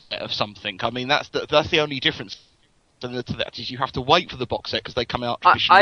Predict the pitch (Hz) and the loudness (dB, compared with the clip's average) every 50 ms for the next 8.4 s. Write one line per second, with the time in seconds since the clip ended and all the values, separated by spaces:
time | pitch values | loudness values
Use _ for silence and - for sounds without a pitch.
0 | 127 - 143 254 254 247 220 - - - 175 - - _ - 202 185 180 - _ | 8 8 6 6 6 4 0 -2 -4 -4 -4 -12 -10 _ 2 2 2 0 -4 _
1 | _ 196 190 190 - - - - - - 165 156 156 - _ _ _ _ - - | _ 8 8 8 6 -2 -16 -12 -2 0 0 0 0 -2 _ _ _ _ -20 -20
2 | _ _ _ - 175 180 - - - - - 143 131 135 - - 135 135 139 151 | _ _ _ 0 0 0 0 -4 -10 -8 -6 -2 -2 -2 -2 -2 -4 0 6 6
3 | 156 151 143 139 127 120 117 117 120 - - 127 120 - - - - - _ _ | 6 6 6 2 0 0 -2 -4 -4 -4 -6 -8 -10 -12 -18 -20 -20 -20 _ _
4 | _ _ - 131 123 120 131 131 135 135 127 127 123 117 - - - 143 131 123 | _ _ -2 -2 -2 0 0 2 4 4 4 0 -4 -6 -12 -2 2 2 2 2
5 | 123 117 117 117 113 - - - - _ _ _ - 156 151 139 135 127 127 131 | 0 -6 -10 -10 -12 -14 -20 -20 -20 _ _ _ -2 2 4 4 4 4 8 8
6 | 139 139 143 139 - _ - - - - _ _ _ - 135 131 135 131 - - | 8 8 8 4 -2 _ -20 -20 -20 -20 _ _ _ 0 2 2 2 0 -4 -12
7 | - - 135 127 123 123 123 120 120 120 _ - - - - - 127 120 120 120 | 0 6 8 10 10 10 8 8 6 0 _ -20 -20 -12 -2 2 2 2 2 0
8 | 123 127 123 117 123 120 120 | -2 -2 0 -2 -4 -6 -6